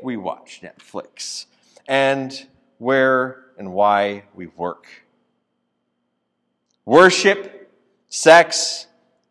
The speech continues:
fitness, money, friendships,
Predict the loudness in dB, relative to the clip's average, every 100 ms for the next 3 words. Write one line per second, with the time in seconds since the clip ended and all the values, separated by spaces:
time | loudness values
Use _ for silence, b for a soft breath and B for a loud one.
0 | _ -10 -8 -8 -10 -16 -16 -16 -18 _
1 | _ _ _ 2 4 4 0 -6 -18 _
2 | _ _ _ -16 2 4 4 -4 -12 -12
3 | -14 -18